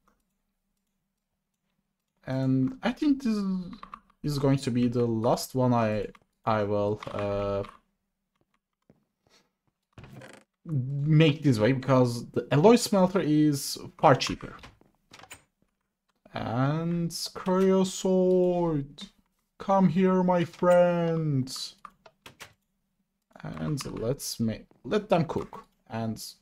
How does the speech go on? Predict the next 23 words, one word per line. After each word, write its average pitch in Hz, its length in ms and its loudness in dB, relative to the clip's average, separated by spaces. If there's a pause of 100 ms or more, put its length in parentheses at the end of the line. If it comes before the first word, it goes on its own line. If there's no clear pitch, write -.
(140)
in 143 140 0
the 135 60 0
meantime, 147 420 0
we 135 100 2
are 135 120 4
go-, 127 320 -2
we 220 80 0
are 220 100 4
waiting 156 380 2
for 139 420 2 (180)
this 202 220 0
guy 123 260 2
to 123 140 -10
fill 85 380 -6 (240)
a - 100 -20
bit - 160 -20
too. - 240 -16 (680)
And - 100 -20 (480)
hol-, 151 340 2 (400)
hologlasses. - 760 -4 (480)
I 131 40 -18
think, 139 320 -14 (840)
no. 117 420 -6